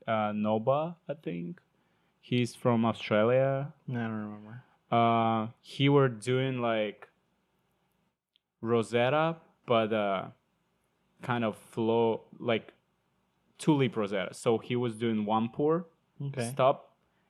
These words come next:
Speaker 1: and he were doing Rosetta inside tulip kind
Speaker 2: Got
Speaker 1: of.
Speaker 2: it.
Speaker 1: So, and he pulled back and did hard at the back. So that was his signature, uh, art for that competition.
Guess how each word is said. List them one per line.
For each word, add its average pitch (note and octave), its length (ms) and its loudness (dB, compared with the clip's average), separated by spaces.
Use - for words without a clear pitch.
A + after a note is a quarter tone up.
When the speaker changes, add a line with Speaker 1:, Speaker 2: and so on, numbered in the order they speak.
Speaker 1:
and A#2 160 -2
he - 140 -6
were B2+ 160 2
doing A#2 300 0
Rosetta A2+ 420 2
inside G#2+ 540 -4
tulip G#2 320 -8
kind G#2+ 160 -8
Speaker 2:
Got G2+ 300 -8
Speaker 1:
of. G#2 40 -20
Speaker 2:
it. - 60 -18
Speaker 1:
So, A2 220 -2
and A2+ 160 -2
he A#2 120 -6
pulled G#2+ 300 -4
back A#2+ 340 0
and G#2 140 -4
did G#2 160 -6
hard G#2 320 -4
at F#2+ 100 -14
the G2+ 60 -18
back. G#2 320 -10
So - 160 -6
that A#2 180 2
was A#2+ 200 0
his A2 280 -6
signature, G#2 1040 -2
uh, F#2+ 360 0
art G2 340 4
for G2 100 0
that F#2 180 0
competition. F#2 640 -6